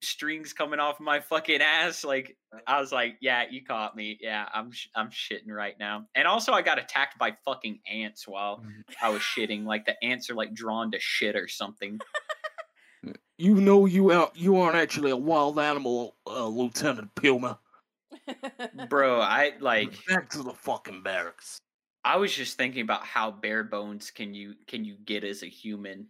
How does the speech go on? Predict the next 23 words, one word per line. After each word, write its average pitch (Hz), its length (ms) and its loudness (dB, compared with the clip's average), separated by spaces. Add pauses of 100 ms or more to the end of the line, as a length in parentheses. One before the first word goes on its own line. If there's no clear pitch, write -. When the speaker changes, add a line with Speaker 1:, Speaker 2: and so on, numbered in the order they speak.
(400)
Speaker 3:
Right. 175 180 -10
Speaker 1:
Like, 104 340 0
I, 131 200 4
I 123 200 4
really 127 400 -2
started 113 300 0
to 107 80 -8
cherish, 104 640 -2 (100)
uh, 104 280 0 (100)
toilets. 107 680 -6 (360)
Speaker 3:
<laughs> 226 40 -20 (1600)
Well, 277 100 -16
that's, 269 300 -16 (160)
I've, 240 420 -18
I 196 60 -12
mean, 208 160 -12
I've 226 160 -8
had 302 260 -16
fucking, 160 560 -18 (1160)
like, 180 560 -16 (1160)
I 220 180 -10
was 277 160 -18
sitting 180 680 -14